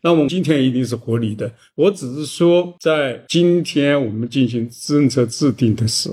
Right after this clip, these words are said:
候，我们在面对这些民间的企业，包括金融的一些机构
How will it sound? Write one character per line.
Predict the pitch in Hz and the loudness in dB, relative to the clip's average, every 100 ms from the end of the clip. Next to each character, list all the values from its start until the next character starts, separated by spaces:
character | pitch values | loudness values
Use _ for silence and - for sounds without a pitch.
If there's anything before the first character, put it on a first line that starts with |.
| - | -10
候， | 135 | -10
我 | 120 123 | -10 -10
们 | 135 | -6
在 | 135 147 | -2 0
面 | 151 190 170 135 113 | 0 2 2 0 -2
对 | - 123 | -2 -2
这 | 107 127 | 0 -2
些 | - | 0
民 | 113 110 131 160 139 | 0 2 2 0 -4
间 | - 151 147 147 | 0 2 2 0
的 | 139 | -2
企 | - - 196 127 113 | -2 -4 -2 -2 -4
业， | 139 175 151 113 - | -2 2 2 0 -4
包 | 208 247 294 | 0 2 2
括 | 226 - 160 | -2 -2 0
金 | 135 165 160 165 165 147 | 0 0 0 2 0 -2
融 | 113 113 120 135 | -2 0 0 0
的 | 135 113 110 - | 0 0 -4 -6
一 | 123 123 | -4 -2
些 | - 139 | -2 -2
机 | 113 139 117 | -2 -4 -6
构 | - 151 120 - | 0 0 0 -6